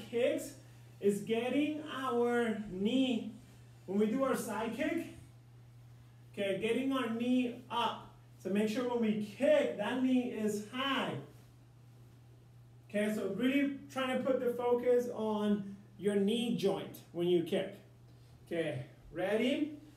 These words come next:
So make sure that base leg, that foot is turned, your back foot is turned, so your toes are pointing. Okay,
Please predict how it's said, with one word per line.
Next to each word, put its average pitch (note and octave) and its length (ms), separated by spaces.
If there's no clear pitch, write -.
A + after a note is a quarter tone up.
So G3+ 460
make G#3+ 160
sure C4+ 160
that C4 240
base C4+ 340
leg, C4 220
that G#3+ 280
foot B3 160
is B3+ 240
turned, C#4 400
your G#3+ 100
back A3 340
foot D#4 260
is F3+ 240
turned, C4+ 520
so F#3+ 80
your F#3 160
toes A3 360
are A3+ 60
pointing. A3 560
Okay, E3+ 440